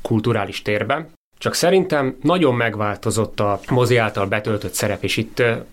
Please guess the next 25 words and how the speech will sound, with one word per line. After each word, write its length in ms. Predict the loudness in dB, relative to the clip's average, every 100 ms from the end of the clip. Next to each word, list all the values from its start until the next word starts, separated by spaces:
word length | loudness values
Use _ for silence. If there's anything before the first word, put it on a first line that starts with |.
| -10
ha 140 | -2
visszagondolunk 600 | 0 0 2 4 4 2
a 40 | 2
harmincas 520 | 2 2 -2 -2 -2
évekre, 440 | -2 -2 -2 -4 -6 _ _ _ _ _ _
a 40 | 0
harmincas 340 | 0 0 0
években 520 | 2 2 2 -2 -2 -4
egyrészt 300 | -2 0 2
Budapest 400 | 2 2 0 -4 -6
tele 220 | -4 -2
volt 400 | 0 0 -4 -14 -10 -6
mozikkal, 560 | -2 -2 0 0 0 -6 _ _ _ -4
másrészt 520 | -4 0 0 0 -8 -18 -18 -10
rengetegen 640 | -2 0 2 0 0 0 2
jártak 380 | 0 -2 -4
oda, 280 | 0 0 -2 -8 -20 _ -6
és 180 | -4 0
egy 140 | -2
film 340 | 2 4 4 0
az 140 | -2
elkészült 760 | 2 0 2 -2 2 0 0 -10 -18 -8
három 380 | -2 0 0
hét 300 | -2 -2 -2
alatt. 420 | -4 -6 -10 -14